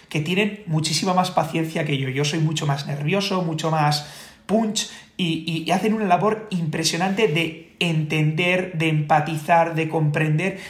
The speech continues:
y muchas veces eso ayuda mucho más que cualquier tipo de ejercicio que, que puedas hacer. Y mira, te cuento una anécdota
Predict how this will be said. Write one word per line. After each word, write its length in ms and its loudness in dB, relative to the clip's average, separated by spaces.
y 120 -2
muchas 540 0
veces 720 -2
eso 560 0
ayuda 500 2
mucho 360 4
más 300 0
que 140 -2
cualquier 500 0
tipo 280 -2
de 60 0
ejercicio 600 -2
que, 360 -2
que 120 0
puedas 320 -2
hacer. 220 -4
Y 80 -2
mira, 240 0
te 120 -4
cuento 240 -2
una 100 2
anécdota 600 0